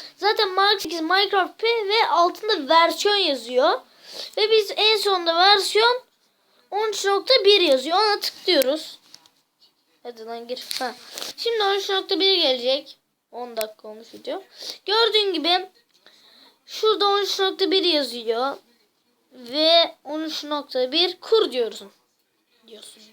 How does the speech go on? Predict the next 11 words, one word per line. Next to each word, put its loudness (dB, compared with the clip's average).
diyorsun. -12
Nasıl? -14
Şimdi -4
böyle 2
taranıyor 0
bu. -4
Virüslere 0
karşı -2
tarama -4
varsa -6
taranır. -8